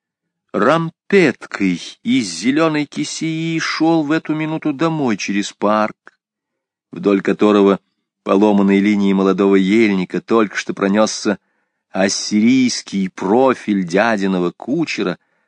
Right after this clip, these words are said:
бархатный бюст, малиновые рукава, и дядина канатье,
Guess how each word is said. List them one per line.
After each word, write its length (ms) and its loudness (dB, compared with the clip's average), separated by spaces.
бархатный 580 -2
бюст, 580 2
малиновые 440 -4
рукава, 640 -2
и 160 -4
дядина 680 0
канатье, 760 -4